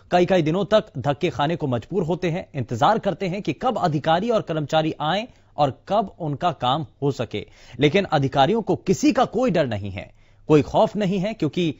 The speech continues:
जो अधिकारी हैं इस कार्यालय के वो भी यहां से नदारद होते हैं।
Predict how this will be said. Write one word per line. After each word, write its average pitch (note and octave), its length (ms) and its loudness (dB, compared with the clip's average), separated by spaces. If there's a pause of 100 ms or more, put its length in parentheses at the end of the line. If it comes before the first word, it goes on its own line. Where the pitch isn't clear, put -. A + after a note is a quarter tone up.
(240)
जो C#3+ 160 2
अधिकारी C3 600 0
हैं D#3 220 -4 (340)
इस C3+ 140 -4
कार्यालय C#3 380 0
के - 180 -4 (100)
वो C#3+ 180 2
भी G3+ 180 -2
यहां F3+ 200 -2
से G#3 140 -4
नदारद C#3+ 400 0
होते G#3 280 -2
हैं। G2+ 220 -8